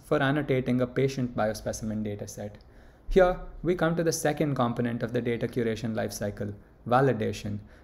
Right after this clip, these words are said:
You can see validation features like drop-downs restricting values for a column and color schemes indicating required versus optional fields. After filling out this manifest file, the user can download it as a C S V file. The user can then validate their dataset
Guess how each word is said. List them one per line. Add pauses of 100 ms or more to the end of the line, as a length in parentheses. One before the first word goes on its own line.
You
can
see
validation
features
like
drop-downs
restricting
values
for
a
column (200)
and
color
schemes
indicating
required
versus
optional
fields. (420)
After
filling
out
this
manifest
file, (240)
the
user
can
download
it
as
a
C
S
V
file. (360)
The
user
can
then
validate
their
dataset